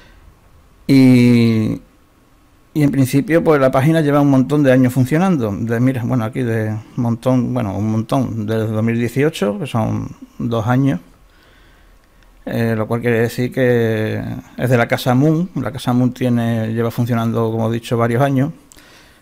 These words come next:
Tiene, tiene varias fauces más. Y bueno, ya iré subiendo algunas fauces más de aquí de la casa Moon para que veáis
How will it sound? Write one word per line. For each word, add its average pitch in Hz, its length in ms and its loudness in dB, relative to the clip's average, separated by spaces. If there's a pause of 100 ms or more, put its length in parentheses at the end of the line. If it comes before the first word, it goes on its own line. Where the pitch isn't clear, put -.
(120)
Tiene, 110 720 -2
tiene 117 260 -4
varias 110 360 -2
fauces 113 300 -2
más. 147 360 0 (1200)
Y 104 320 -2
bueno, 101 200 -4 (100)
ya 107 180 -2
iré 110 280 -2
subiendo 107 380 -2
algunas 107 320 -2
fauces 110 320 -2
más 107 200 0
de 107 60 -2
aquí 104 180 -4
de 110 140 -2
la 107 100 -2
casa 104 280 -6
Moon 120 200 2
para 135 180 0
que 113 120 -2
veáis 107 580 -2